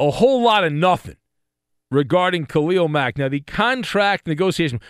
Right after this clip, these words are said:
which is really not the right way to phrase it, right? Because the right way to phrase it would be there is no negotiation. Khalil Mack wants a new contract. The Raiders know they don't have to give him a new contract. And so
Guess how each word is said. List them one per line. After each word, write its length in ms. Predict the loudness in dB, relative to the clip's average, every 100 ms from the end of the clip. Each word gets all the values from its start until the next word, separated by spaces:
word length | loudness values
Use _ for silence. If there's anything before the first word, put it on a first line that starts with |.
| -10
which 160 | -6
is 80 | -2
really 260 | 0 0 2
not 220 | 0 0
the 240 | -2 -4 -8
right 320 | -2 0 0
way 240 | -2 0 0
to 60 |
phrase 400 | -2 -4 -2 -4
it, 60 | -6 _ _ _ _ _ _ -4
right? 180 | -4 -4 -8
Because 180 | -4 -2
the 100 | 2
right 320 | 2 2 0
way 200 | 2 2
to 80 | 0
phrase 420 | -2 -2 0 0
it 140 | -2
would 140 | -2 -2
be 340 | -2 -2 -4 -4 0
there 180 | 2
is 280 | 2 0 0
no 180 | 2 2
negotiation. 1000 | 2 -2 -2 -2 -4 -4 -4 -4 -4 -6 -10 _ _ _ -2
Khalil 400 | 0 2 0 0
Mack 520 | 0 0 -2 -6 -20 _
wants 320 | -2 0 0
a 60 | -2
new 100 | -2
contract. 560 | -2 -2 0 0 0
The 80 | 0
Raiders 480 | 2 2 2 0 0
know 420 | 2 4 4 0 0
they 160 | 0
don't 160 | 2 2
have 140 | 0
to 100 | -2
give 320 | -6 -2 0 2
him 140 | 0
a 40 |
new 160 | 0 -2
contract. 720 | -2 -4 -4 -2 -2 -2 -4 _ _ _ _ _ -4
And 220 | -2 -2
so 480 | 0 2 4 2